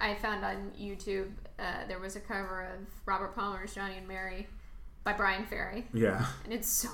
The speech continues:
Speaker 1: bad.
Speaker 2: Ah, that's the
Speaker 1: I
Speaker 2: worst.
Speaker 1: mean, it's
Speaker 2: Yeah,
Speaker 1: fine.
Speaker 2: yeah,
Speaker 1: It's
Speaker 2: yeah.
Speaker 1: fine, but it's like, oh.
Speaker 2: There's also, you know, the
Speaker 1: All right.
Speaker 2: band The Walkmen?
Speaker 1: Mm-hmm.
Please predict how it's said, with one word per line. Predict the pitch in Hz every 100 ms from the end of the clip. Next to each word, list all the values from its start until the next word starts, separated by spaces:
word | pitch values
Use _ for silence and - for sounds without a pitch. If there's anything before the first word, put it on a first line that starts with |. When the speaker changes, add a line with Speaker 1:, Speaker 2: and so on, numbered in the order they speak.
| -
Speaker 1:
bad. | 240 240 - -
Speaker 2:
Ah, | 143 160 160 151
that's | 131 170
the | 156
Speaker 1:
I |
Speaker 2:
worst. | 143 - -
Speaker 1:
mean, | - 466 440 508
it's | - -
Speaker 2:
Yeah, | 302
Speaker 1:
fine. | 277 277 277
Speaker 2:
yeah, | 269
Speaker 1:
It's | 311 - -
Speaker 2:
yeah. |
Speaker 1:
fine, | 262 233 233 233 226
but | 247
it's | 247 -
like, | 254 254 240 -
oh. | 233 233 247 - - - - - - - - - - -
Speaker 2:
There's | 156 175
also, | 233 226 185 147
you | 151
know, | 156
the |
Speaker 1:
All | 143
right. | 131
Speaker 2:
band | 131 131
The | 120
Walkmen? | 104 107 117 147 151 185 220 214 262
Speaker 1:
Mm-hmm. | 277